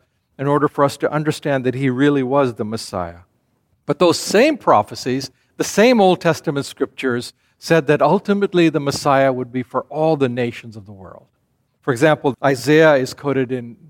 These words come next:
Matthew's Gospel, Matthew chapter twelve, verse seventeen and on. It says,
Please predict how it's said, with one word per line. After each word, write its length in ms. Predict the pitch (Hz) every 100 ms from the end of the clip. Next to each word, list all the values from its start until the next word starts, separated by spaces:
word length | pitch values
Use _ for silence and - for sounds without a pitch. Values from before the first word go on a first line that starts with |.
| _
Matthew's 460 | 131 131 156 180 131
Gospel, 460 | 110 104 95 - 113
Matthew 340 | 127 131 131
chapter 380 | - 139 - 120
twelve, 640 | - 135 135 131 101 120 - -
verse 180 | 127 -
seventeen 600 | 139 127 123 - 160 139
and 160 | 113
on. 260 | 101 98 110
It 160 | 113 -
says, 320 | 139 117